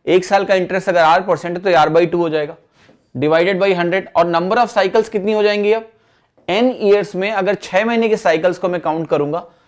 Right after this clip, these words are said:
so मेरे पास टू एन साइकिल्स होंगी। क्या फॉर्मूला आपने रटा था? यस। क्या रटने की जरूरत थी? नहीं। रटने की कोई आवश्यकता थी नहीं,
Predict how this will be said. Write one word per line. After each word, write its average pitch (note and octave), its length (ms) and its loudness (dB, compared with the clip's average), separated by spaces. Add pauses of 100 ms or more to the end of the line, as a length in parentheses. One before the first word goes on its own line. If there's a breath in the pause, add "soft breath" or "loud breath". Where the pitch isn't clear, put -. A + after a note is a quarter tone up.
(140 soft breath)
so - 60 -8
मेरे E3+ 200 0
पास F#3+ 360 -2
टू G#3+ 220 -2
एन F3+ 160 -2
साइकिल्स D3+ 420 -2
होंगी। C3 240 -8 (360 soft breath)
क्या F3+ 120 2
फॉर्मूला F3 400 2
आपने F3 160 0
रटा D#3+ 220 0
था? E3 340 -10 (160)
यस। D3+ 320 -6 (480)
क्या E3 120 2
रटने E3 240 -2
की E3+ 100 0
जरूरत D3+ 260 0
थी? D#3 380 -10 (120)
नहीं। E3 160 -10 (1900 loud breath)
रटने C#3 300 -2
की E3 120 -4
कोई C#3+ 200 2
आवश्यकता C3 460 -2
थी C#3+ 200 -6
नहीं, F3 140 -14